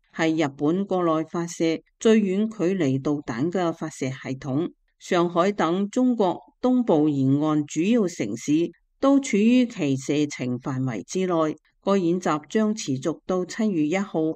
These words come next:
自美國喺二零一九年退出中導條約後，一直試圖通過喺日本同菲律賓部署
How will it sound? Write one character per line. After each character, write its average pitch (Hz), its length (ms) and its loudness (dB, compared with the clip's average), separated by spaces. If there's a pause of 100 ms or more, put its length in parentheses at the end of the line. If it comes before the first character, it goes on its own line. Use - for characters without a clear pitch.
(360)
自 208 240 2
美 202 220 4
國 214 260 2
喺 196 220 2
二 214 220 4
零 131 200 2
一 185 80 0 (100)
九 170 200 0
年 127 260 -2
退 170 240 -2
出 175 140 -4 (400)
中 277 240 6
導 165 180 6
條 135 260 -2
約 165 180 0
後， 160 420 -2 (180)
一 214 160 0
直 208 120 0
試 170 340 -2
圖 123 240 -4
通 202 280 -2
過 180 220 0
喺 170 320 -2
日 131 60 -4 (100)
本 143 340 -2 (140)
同 175 240 0
菲 247 160 0
律 269 120 4
賓 214 360 0
部 143 240 0
署 151 140 -4